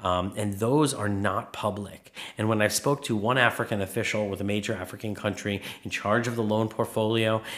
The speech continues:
she was able to tell me almost exactly the amount that her country owed to China, but she could not tell how much the firms in her country owed. And so she, what she described this as, as a hidden debt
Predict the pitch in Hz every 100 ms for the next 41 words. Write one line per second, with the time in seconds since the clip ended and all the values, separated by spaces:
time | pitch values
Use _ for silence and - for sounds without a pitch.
0 | - - - 147 175 143 127 117 123 -
1 | 113 120 107 87 90 - - - 107 104
2 | - - 110 120 131 107 104 95 101 104
3 | 101 95 87 - - 185 - 104 - 98
4 | 92 87 92 - 92 92 92 - - 123
5 | - 123 - - 165 156 131 - - 120
6 | 104 - - - 127 113 107 - - -
7 | - - 107 - - 160 202 196 120 110
8 | 104 98 101 92 98 85 85 82 - -
9 | - 117 117 117 131 135 127 110 120 -
10 | 110 110 170 185 139 - 117 104 98 98
11 | - 160 147 147 113 110 113 -